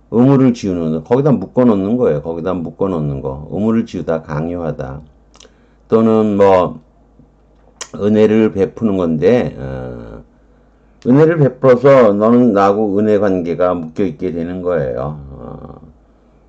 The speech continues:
수동태로 되게, 되게 되면, 친절한 행위를 해주게 되면 그거에 대해서 감사하고 있다, 뭐, 그런 뜻으로 쓰이는데,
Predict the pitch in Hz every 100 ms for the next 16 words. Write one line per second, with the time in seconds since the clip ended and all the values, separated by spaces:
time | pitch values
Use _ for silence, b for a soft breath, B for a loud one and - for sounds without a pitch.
0 | _ - 160 156 147 151 135 117 120 117
1 | 107 104 - 98 92 101 95 92 95 95
2 | - 135 123 117 107 113 139 123 104 104
3 | 101 90 90 90 87 98 117 117 95 92
4 | 98 95 87 85 76 123 - - b b
5 | b b b b 98 98 98 107 104 110
6 | 90 - 98 87 98 117 104 107 95 98
7 | 92 92 92 - 107 87 80 80 135 90